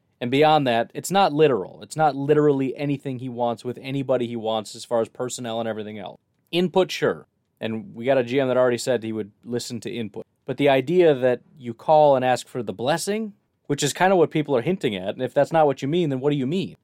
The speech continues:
If it's just, "I'm gonna listen to you and then I'm gonna ignore you and pick somebody else," then what are we talking about? But here's the other thing. The other interesting thing about that, and, and it's quite well laid out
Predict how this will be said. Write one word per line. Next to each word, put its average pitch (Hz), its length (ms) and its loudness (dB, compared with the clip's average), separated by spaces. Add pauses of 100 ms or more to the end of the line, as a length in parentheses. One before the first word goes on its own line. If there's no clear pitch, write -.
(140)
If 131 120 -2
it's 147 140 0
just, 185 160 2
"I'm 160 80 4
gonna 147 120 4
listen 156 280 0
to 147 100 -4
you 151 40 4
and 143 80 2
then 135 60 2
I'm 131 60 0
gonna 131 140 0
ignore 123 260 0
you 131 140 -2
and 113 100 -4
pick 139 140 -6
somebody 127 300 -2
else," 156 180 2
then 127 100 -8
what 147 100 0
are 160 40 -2
we 143 100 -2
talking 147 400 0
about? 90 260 -18 (380)
But 170 100 2
here's 226 200 4
the 226 80 8
other 226 160 4
thing. 98 320 -2 (680)
The 156 100 2
other 208 140 8
interesting 185 440 0
thing 165 160 0
about 165 300 4
that, 110 200 4
and, 120 140 -2
and 135 140 -4
it's - 340 -6 (1200)
quite 180 300 2
well 151 320 6
laid 143 260 4
out 131 400 2